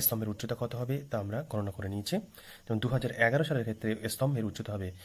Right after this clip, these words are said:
বারো দশমিক এক সেন্টিমিটার।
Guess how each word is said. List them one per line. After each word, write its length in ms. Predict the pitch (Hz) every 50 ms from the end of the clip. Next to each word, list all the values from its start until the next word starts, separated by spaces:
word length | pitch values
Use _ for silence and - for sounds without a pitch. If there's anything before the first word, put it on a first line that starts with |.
| - - - - -
বারো 340 | 107 90 104 107 117 135 139
দশমিক 420 | 113 101 - - 104 98 98 95 - - - - - -
এক 320 | - 110 117 123 - - - - - - - - - - - - - - - - - - - - -
সেন্টিমিটার। 560 | - - 120 101 101 95 95 90 90 147